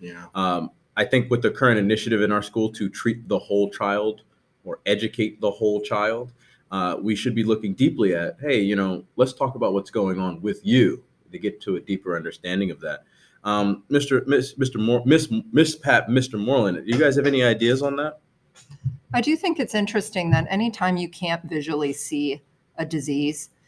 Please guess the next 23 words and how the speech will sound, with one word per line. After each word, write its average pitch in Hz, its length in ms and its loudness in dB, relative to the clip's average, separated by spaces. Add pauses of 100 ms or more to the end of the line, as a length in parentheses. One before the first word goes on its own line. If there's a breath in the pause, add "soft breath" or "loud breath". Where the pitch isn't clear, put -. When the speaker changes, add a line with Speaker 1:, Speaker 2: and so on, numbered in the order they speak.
(160)
Speaker 3:
we 202 100 6
have 233 160 6
this 180 160 0
problem 151 300 -2
with 139 100 -2
addiction 131 500 -6
too. 143 260 -6
Speaker 2:
Mm-hmm. - 440 -12
Speaker 3:
People 226 220 -2
who 202 80 2
struggle 185 340 2
Speaker 2:
Yeah. 113 100 2
Speaker 3:
for, 123 60 -4
with 156 200 -2
addiction, 139 580 -2
a 143 60 -4
lot 185 180 4
of, 180 160 -2 (180)
I 180 80 0
think 185 300 -2
this 160 200 -4
sort 156 220 -4
of, 147 220 -2